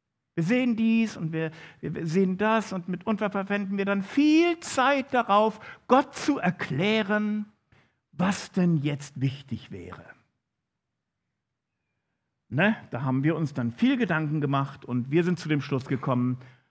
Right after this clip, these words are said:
so und so müsste das jetzt ablaufen. Und das und das müsste Gott jetzt eigentlich tun. Dann wäre es gut. Und natürlich, wir dürfen Gott unsere Anliegen sagen.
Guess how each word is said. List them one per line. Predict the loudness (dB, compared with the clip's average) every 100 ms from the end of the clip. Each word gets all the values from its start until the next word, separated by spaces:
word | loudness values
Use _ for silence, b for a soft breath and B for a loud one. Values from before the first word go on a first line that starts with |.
| b -8
so | 4 6 6
und | 4
so | 6 6
müsste | 4 0 -6
das | -4
jetzt | -6 -10
ablaufen. | -14 -16 -20 -20 _ _ _ _ _ _ _ _
Und | 0 4
das | 4 4
und | 2 2
das | 4
müsste | 6 6 4 2
Gott | 2 2
jetzt | -2 -2
eigentlich | -2 -2 -6 -8
tun. | -8 -10 -6 4
Dann | 6 6 2 0
wäre | -2 0 0 -2
es | -6 -8 -4
gut. | 0 0 0 -14 -20 _ B B B B
Und | 0 2
natürlich, | 4 4 2 -8 2 4 4 2 0
wir |
dürfen | 0 0 2 0
Gott | 0 0
unsere | -2 -2 -2
Anliegen | -2 -2 -2 -4 -6
sagen. | -4 -6